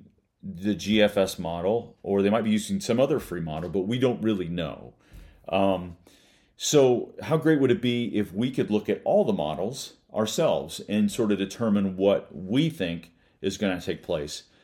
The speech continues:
based on sort of the average, uh, the, the, the accumulation or the accumulation of these different models?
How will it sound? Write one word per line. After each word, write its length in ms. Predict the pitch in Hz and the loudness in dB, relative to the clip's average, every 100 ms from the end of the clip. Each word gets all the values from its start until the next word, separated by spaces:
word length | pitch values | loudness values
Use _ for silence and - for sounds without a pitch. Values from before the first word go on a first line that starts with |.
| _ | _
based 280 | 101 113 113 | 0 2 0
on 220 | 101 98 | 0 0
sort 220 | 98 107 101 | 0 0 0
of 80 | |
the 120 | 98 - | 0 0
average, 460 | 110 113 98 78 | 2 2 2 -2
uh, 120 | 76 - | -6 -8
the, 400 | 52 50 85 90 | -12 -12 -10 -8
the, 160 | 87 | -6
the 460 | 90 82 98 92 - | -6 -2 -2 -2 -6
accumulation 720 | 90 - 135 113 107 104 90 | -8 -4 -2 0 0 0 -4
or 20 | |
the 80 | 85 | -6
accumulation 720 | 85 - 117 107 92 92 92 | -8 -6 -2 0 -2 -4 -6
of 200 | 87 80 - | -6 -6 -14
these 460 | 78 92 87 80 - _ _ _ _ | -12 -10 -10 -12 -18 _ _ _ _
different 320 | 110 107 101 | -4 -2 -4
models? 580 | 92 92 85 78 76 - | -4 -4 -4 -6 -10 -14